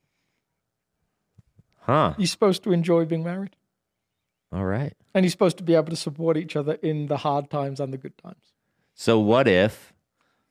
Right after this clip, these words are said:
Speaker 1: what if one of the functions of marriage is transformation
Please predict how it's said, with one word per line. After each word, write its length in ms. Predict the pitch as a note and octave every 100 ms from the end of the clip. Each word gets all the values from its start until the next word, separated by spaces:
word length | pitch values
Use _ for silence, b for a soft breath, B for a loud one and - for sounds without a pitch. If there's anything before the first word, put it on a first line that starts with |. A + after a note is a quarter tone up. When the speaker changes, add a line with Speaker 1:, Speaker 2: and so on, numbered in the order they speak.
| _ _ _ _ _ _
Speaker 1:
what 380 | _ F#2 G2+ B2
if 220 | G#2+ F2
one 200 | E2+ F#2+
of 80 | G2
the 80 | F2
functions 520 | - F2+ F2 - E2
of 120 | D2+
marriage 420 | D#2+ D2+ D#2+ C2+ D2
is 380 | C2+ - - _ _ _ _ _ _
transformation 1040 | - E2+ D2 - C2+ C#2 D#2 - - -